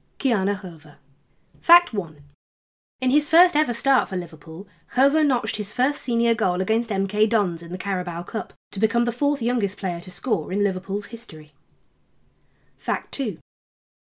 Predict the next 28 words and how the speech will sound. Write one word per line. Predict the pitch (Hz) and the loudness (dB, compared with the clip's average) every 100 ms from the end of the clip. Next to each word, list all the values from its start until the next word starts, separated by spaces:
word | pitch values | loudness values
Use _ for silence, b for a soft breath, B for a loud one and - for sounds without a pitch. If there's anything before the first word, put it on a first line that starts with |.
| - | 4
Hervé | 240 269 233 220 | 8 8 8 4
found | 226 214 254 | 4 2 2
the | |
back | 240 - | 0 0
of | 233 | -4
the | 240 | -2
net | 190 - | -2 -2
for | 233 | 0
Wolves | 208 175 180 | 2 0 0
in | 190 196 | 0 0
pre-season, | 220 220 - 190 156 151 B B B | 0 0 0 -4 -6 -12 B B B
firing | - 233 233 233 220 | 2 2 4 2 2
in | 208 | 2
a | |
vicious | 185 254 - 196 | 0 -2 -2 -2
volley | 190 220 160 | 2 2 2
against | 156 175 180 185 | -6 -8 -6 -6
Las | 180 | -8
Palmas. | - 214 202 160 147 - _ _ _ _ 202 | -6 -4 -2 -4 -8 -14 _ _ _ _ -4
Now | 247 202 | -2 0
a | 196 | -2
competitive | 220 233 226 190 156 | -4 -6 -8 -10 -10
goal | 160 151 156 | -8 -8 -10
is | 147 | -10
the | 160 | -10
aim. | 156 156 - _ _ _ _ _ _ _ _ _ _ _ _ | -10 -12 -16 _ _ _ _ _ _ _ _ _ _ _ _
Fact | - 254 - | 0 0 -2
three. | - 285 247 240 | -4 -2 -2 -4